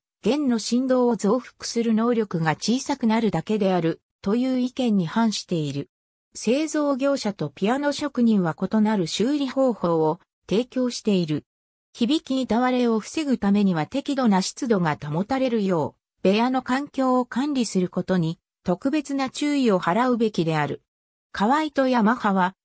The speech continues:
響き板を持つデジタルピアノをそれぞれ販売している。河合のデジタルピアノの上位機種は響き板スピーカーと呼ばれるシステムを持っており、トランスデューサーが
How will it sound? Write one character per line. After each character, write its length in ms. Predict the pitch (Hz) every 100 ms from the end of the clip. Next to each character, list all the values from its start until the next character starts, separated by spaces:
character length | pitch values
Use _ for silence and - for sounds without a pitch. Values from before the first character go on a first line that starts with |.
| -
響 300 | 233 247 330
き 220 | 277 269
板 220 | 240 185
を 60 | 170
持 140 | 190
つ 160 | 196 170
デ 160 | 160 160
ジ 160 | 247
タ 100 | 277
ル 120 | 285
ピ 260 | - 262 294
ア 60 | 220
ノ 200 | 202 180
を 60 |
そ 160 | - 180
れ 120 | 285
ぞ 140 | 262
れ 160 | 170 143
販 280 | - 170 214
売 200 | 254 233
し 160 | -
て 100 | -
い 140 | 175 151
る。 200 | 147 - _ _ _ _ _ -
河 240 | 190 269
合 180 | 302 285
の 140 | 302
デ 120 | 240
ジ 160 | 214 277
タ 120 | 277
ル 120 | 285 -
ピ 160 | 262 294
ア 60 |
ノ 140 | 220 190
の 140 | 160
上 220 | 156 190
位 100 | 226
機 160 | - -
種 140 | 175
は 180 | 156 175 _ _
響 300 | - 190 269
き 180 | - 269
板 180 | 247 254
ス 140 | -
ピ 180 | 262 294
ー 60 | -
カ 160 | 226
ー 40 | 208
と 120 | 165
呼 120 | 156
ば 120 | 185
れ 120 | 254
る 80 | 240
シ 180 | 226 262
ス 80 | -
テ 120 | 240
ム 160 | 190 165
を 60 |
持 140 | 160 190
っ 40 |
て 180 | - 170
お 100 | 156
り、 180 | 139 - _ -
ト 120 | 185
ラ 120 | 233
ン 80 | 302
ス 180 | - 262
デ 80 | 294
ュ 60 |
ー 40 | 269
サ 280 | - 196 170
ー 20 |
が 220 | 160